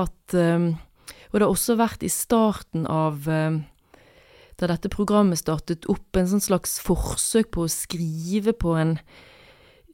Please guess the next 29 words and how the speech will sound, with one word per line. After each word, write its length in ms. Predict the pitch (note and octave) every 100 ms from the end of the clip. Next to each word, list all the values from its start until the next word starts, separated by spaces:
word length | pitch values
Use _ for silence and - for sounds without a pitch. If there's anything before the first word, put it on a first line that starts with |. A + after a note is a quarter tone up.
| -
mer 160 | G3 F#3+
sånn 220 | G#3+ G3+
vitenskapelig, 800 | F3 F3+ - - G3+ G3 - E3
akademisk 640 | D#3+ - E3 E3 E3+ D#3+ F3
måte, 400 | E3+ E3 E3 G#3+
som 120 | G3
ikke 240 | F3+ - G#3+
har 120 | A3
vært 120 | -
særlig 240 | E3 F3
fruktbart 720 | - - E3+ - - G#3 G#3 F3
i 80 |
forhold 560 | - E3+ E3 F3+ G#3 -
til, 380 | E3 D#3 D3 D3+
eh, 200 | C#3+ C#3+ - _ _ - - - - _ -
selve 380 | - F3 F3 G#3
kunstverkene 1080 | - B3 A3 - - C#3 - - - E3 D#3
og 80 |
prosessen 540 | - E3+ A3 G#3+ - D#3
man 100 | C#3+
har 80 | D3+
gått 180 | D#3
igjennom, 320 | F#3 F#3+ F#3+ E3+
at 120 | D#3+
det 80 | F#3
har 40 |
blitt 220 | A3 -
en 60 | E3+
slags, 580 | D#3+ D#3 - - -